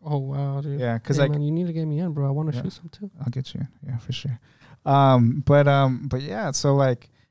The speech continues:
Speaker 2: in the beginning, like, I had to pay. Like, I had to go in, I had to pay the cover charge, whatever it was, and, uh, and get in, you know? And, and sometimes some of these bands, since they're just starting out too, they're not really, like, big name bands just yet, but I know they will be.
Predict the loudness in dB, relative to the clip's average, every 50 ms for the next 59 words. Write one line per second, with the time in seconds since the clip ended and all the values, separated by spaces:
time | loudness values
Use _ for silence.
0 | _ -6 -2 -2 0 0 2 2 2 2 4 4 4 2 2 2 0 0 0 0
1 | 0 -2 -4 -4 -4 -6 -8 -10 -12 -14 -12 -10 -8 -6 -4 -4 -4 -4 -4 -4
2 | -2 -2 0 2 2 2 2 2 2 2 0 -2 -2 -2 -4 -4 -4 -4 -4 -2
3 | -2 -4 -4 -4 -4 -4 -4 -4 -4 -4 -4 -4 -4 -4 -4 -4 -2 -2 -2 -4
4 | -6 -10 _ _ _ _ _ _ _ _ _ _ -6 -2 0 0 2 2 2 0
5 | 0 0 0 -2 -2 -4 -4 -6 -4 -4 -4 -4 -4 -4 -6 -8 _ _ -10 -6
6 | -4 -4 -4 -4 -2 -2 -2 -2 -2 -2 -4 -4 -2 -2 -2 -2 0 0 0 -2
7 | -2 -2 -4 -4 -4 -2 -2 -2 -4 -4 -4 -4 -4 -2 -2 -2 0 0 -2 -2
8 | -2 -4 -4 -2 -2 -2 -2 -2 -2 0 0 0 0 0 0 -2 -4 -6 -4 -2
9 | -2 0 0 0 0 0 0 -2 -4 -6 -4 -4 -2 -2 -2 -4 -6 -6 _ -4
10 | -4 -4 -2 -2 -2 0 0 -2 -2 -2 -4 -4 -4 -6 -6 -6 -4 -4 -4 -4
11 | -6 -6 -6 -6 -6 -8 -8 -8 -6 -4 -2 -2 0 0 -2 -2 -2 -2 -4 -4
12 | -4 -6 -6 -8 -8